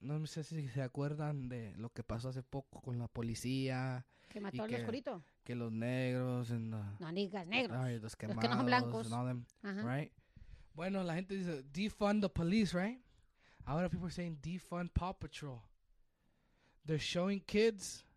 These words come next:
Speaker 1: están enseñando a los niños que los policías son buenos cuando al contrario la policía es malo.
Speaker 2: No, la policía es buena.
Speaker 1: So what happened? Paw Patrol, las fuerzas quitaron a ese character.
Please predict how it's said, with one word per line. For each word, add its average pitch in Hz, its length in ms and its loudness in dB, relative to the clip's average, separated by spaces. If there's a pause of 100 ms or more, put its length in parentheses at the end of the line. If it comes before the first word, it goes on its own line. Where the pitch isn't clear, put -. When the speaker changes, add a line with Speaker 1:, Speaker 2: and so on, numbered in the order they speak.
(100)
Speaker 1:
están 135 280 2
enseñando 175 300 4
a 185 40 6
los 170 60 6
niños 202 380 2 (380)
que 160 120 -6
los 151 160 -4
policías 156 480 -4
son 175 240 -6
buenos 180 360 -4
cuando 147 300 -6
al 139 140 -10
contrario 156 540 -8
la 147 120 -8
policía 139 400 -10
es 147 60 -6
malo. 143 420 -8 (180)
Speaker 2:
No, 170 140 -8
la 165 80 -8
policía 175 220 -10
es 170 60 -10
buena. 185 280 -6
Speaker 1:
So 143 140 -6
what 147 200 0
happened? 208 420 -2 (160)
Paw 160 160 4
Patrol, 185 420 2 (280)
las 135 340 -4
fuerzas 196 420 4
quitaron 160 460 2
a 151 80 4
ese 151 220 0
character. 170 640 0